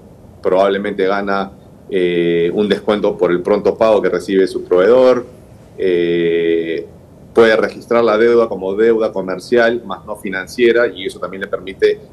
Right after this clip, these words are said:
mantener unos indicadores financieros, eh, más adecuados, mejora obviamente su flujo de caja y su capital de trabajo.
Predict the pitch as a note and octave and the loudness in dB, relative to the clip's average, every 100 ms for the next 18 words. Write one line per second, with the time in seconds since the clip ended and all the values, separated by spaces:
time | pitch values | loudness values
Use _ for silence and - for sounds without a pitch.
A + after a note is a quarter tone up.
0 | - F#2 F2+ G3 G3 G2 G2+ F#2 F2+ F#2+ | -10 -6 -2 -2 -2 -4 -4 0 0 0
1 | F#2+ F2+ F2 G#2 G2 G2 F#2+ - - - | -2 -6 -6 0 2 2 0 -6 -20 -20
2 | - G#2 F2+ E2+ E2 E2 E2 D#2+ F#2+ - | -12 -2 2 2 2 0 -4 -2 -4 -2
3 | F#2 F2+ F2+ B2 B2 B2 A#2+ - - - | 0 0 2 4 4 2 0 -16 -20 -20
4 | - G2 F#2+ B2 A2+ G2+ G2+ G2 G#2 - | -6 -4 0 2 2 0 -2 -2 -4 -4
5 | G#2 G#2 F2+ A2+ A2+ G#2+ D#2+ F2 E2+ F#2 | -8 -2 0 2 -2 -4 -12 -10 -6 -6
6 | F#2 F#2 G#2 A2+ A2 G#2+ | -4 -2 0 0 -4 -6